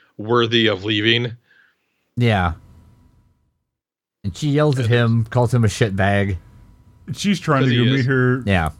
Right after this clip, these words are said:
Speaker 3: fancy boyfriend, fiance.
Speaker 1: Yeah, the guy who looks like a low-rent Steven Seagal.
Speaker 3: He's not from the park, dog.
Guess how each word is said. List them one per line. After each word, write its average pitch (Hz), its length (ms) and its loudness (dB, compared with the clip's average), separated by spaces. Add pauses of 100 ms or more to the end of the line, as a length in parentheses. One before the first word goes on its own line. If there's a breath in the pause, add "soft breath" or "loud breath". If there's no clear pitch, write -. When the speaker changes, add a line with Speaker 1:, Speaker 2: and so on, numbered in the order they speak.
(120)
Speaker 3:
fancy 127 600 -2
boyfriend, 131 720 0
fiance. 104 680 -4 (1160)
Speaker 1:
Yeah, 131 300 -6 (280)
the 120 100 -6
guy 127 260 0
who 131 160 0
looks 123 220 -8
like 123 200 -2
a 123 80 -4
low-rent 120 500 -2
Steven 131 300 -10
Seagal. 123 520 -6 (480)
Speaker 3:
He's 127 240 0
not 175 200 4
from 143 200 2
the 135 80 2
park, 180 340 0
dog. 143 380 0